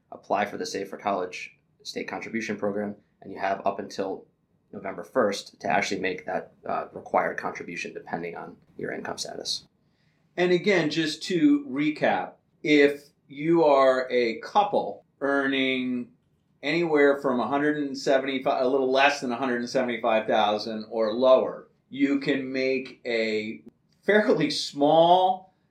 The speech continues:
Speaker 2: contribution yourself into this saving program for college for your child who has to meet the criteria we just rattled off.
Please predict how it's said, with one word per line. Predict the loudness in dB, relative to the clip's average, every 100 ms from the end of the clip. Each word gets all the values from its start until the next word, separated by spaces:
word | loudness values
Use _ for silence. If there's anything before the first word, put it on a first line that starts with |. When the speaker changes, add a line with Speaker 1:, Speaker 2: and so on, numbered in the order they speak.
| _
Speaker 2:
contribution | -2 0 0 0 0 2
yourself | -2 -4 0 4 4 4 -4 -12 _ _
into | 0 2 0 -2 -2 0 -4 -6 -12
this | -2 0 0 -6 -14
saving | -4 2 2 0 -2
program | 0 -2 -4 -10 -12 -16 _ _ _ _
for | 2 2
college | 4 6 6 4 -4 -10 -20 _ _ _ _ _
for | -2 2 4
your | 4 4 2 -2 -14 2
child | 4 6 4 2 -2 -6 _ _
who | -4 -2 -2 -4
has | -6 -4
to | -2
meet | -2 -2
the | 0
criteria | 2 2 4 4 4
we | 2
just | -2 -2
rattled | 0 0 2 4
off. | 6 4 0